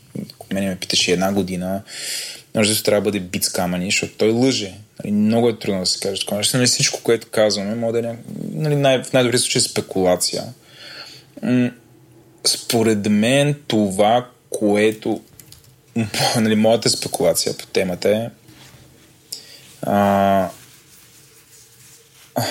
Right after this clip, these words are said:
моята спекулация по темата е, че Facebook ще се превърне в нещо като мейл,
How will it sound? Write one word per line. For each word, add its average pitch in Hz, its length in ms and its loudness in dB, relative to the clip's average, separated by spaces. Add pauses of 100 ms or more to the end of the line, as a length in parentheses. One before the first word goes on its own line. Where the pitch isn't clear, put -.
(3500)
моята 156 160 4
спекулация 123 540 0
по - 80 -14
темата 113 580 0
е, 117 160 4
че 110 580 2 (640)
Facebook 127 640 2
ще - 200 -2
се - 60 -10
превърне 113 360 2
в - 80 -10
нещо 104 280 0
като - 200 -8
мейл, 90 380 2